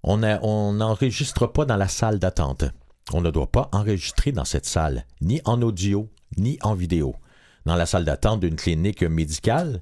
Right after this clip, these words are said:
selon l'Association canadienne de protection médicale, qui se titre A C P M. Même si les pitreries qui fait notre enfant mériteraient de circuler sur Facebook,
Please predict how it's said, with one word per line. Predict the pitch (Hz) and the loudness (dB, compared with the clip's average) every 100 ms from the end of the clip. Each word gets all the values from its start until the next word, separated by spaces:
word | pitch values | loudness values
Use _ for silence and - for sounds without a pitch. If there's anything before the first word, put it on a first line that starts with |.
| - | -6
selon | - 90 98 | -2 0 2
l'Association | 90 - 80 - 80 120 | 0 -2 -4 -2 -2 -2
canadienne | - 90 85 110 123 | 0 0 0 -2 0
de | |
protection | 85 104 104 - 143 143 | 0 0 0 0 0 0
médicale, | - 113 107 95 - 110 139 95 - - - - - - | -2 -2 -2 -2 0 0 2 0 -4 -14 -18 -20 -20 -20
qui | - 143 | -2 0
se | 135 | 0
titre | - - 135 - - | 0 0 2 0 0
A | - | 0
C | 120 - 135 - | 0 0 -4 2
P | - 107 - | 2 2 0
M. | 85 73 62 - - - - - | 0 0 -2 -6 -16 -20 -20 -4
Même | 85 127 151 | 0 2 0
si | - 139 | -2 0
les | 120 120 113 | 2 2 0
pitreries | - - - - 139 113 92 113 90 - - _ _ | 0 -2 0 2 4 2 0 -2 -2 -8 -20 _ _
qui | - 92 | -2 -2
fait | - - | 0 0
notre | 104 90 - | 2 0 0
enfant | 82 80 - 110 101 | 0 0 0 0 0
mériteraient | 87 82 - - | 0 0 -2 -2
de | 90 | 0
circuler | 76 98 - 85 95 | -2 -2 -2 -2 0
sur | - - | -2 0
Facebook, | - 71 76 135 - | 0 0 -2 -2 -2